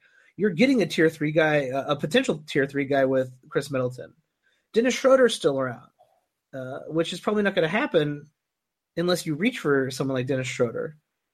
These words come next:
if you're picking with the number one pick. So, uh, like I said, if you can get the seventh or eighth pick, if you get to choose,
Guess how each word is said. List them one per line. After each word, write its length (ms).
if 140
you're 180
picking 340
with 140
the 60
number 160
one 160
pick. 180
So, 280
uh, 420
like 140
I 60
said, 340
if 160
you 120
can 100
get 100
the 80
seventh 280
or 100
eighth 180
pick, 340
if 120
you 60
get 100
to 80
choose, 520